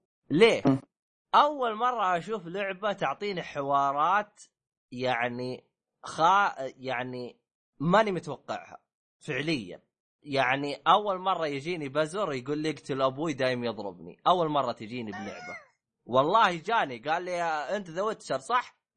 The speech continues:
Speaker 1: اقتل لي أبوي، بس يضربني". كذا قال لي إياه. يعني، يعني العالم صغير، لكن الحوارات أستمتع فيها استمتاع غير طبيعي. أروح عند كل واحد عشان بس أسمع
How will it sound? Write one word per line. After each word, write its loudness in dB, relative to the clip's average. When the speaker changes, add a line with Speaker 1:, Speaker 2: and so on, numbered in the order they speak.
Speaker 1:
اقتل -2
لي 2
أبوي، 0
بس -2
يضربني". -4
كذا 2
قال 2
لي -6
إياه. -2
يعني، -2
يعني 2
العالم 4
صغير، -8
لكن -6
الحوارات 0
أستمتع -6
فيها -4
استمتاع -2
غير -2
طبيعي. -6
أروح 2
عند -6
كل -4
واحد 2
عشان -2
بس -4
أسمع -2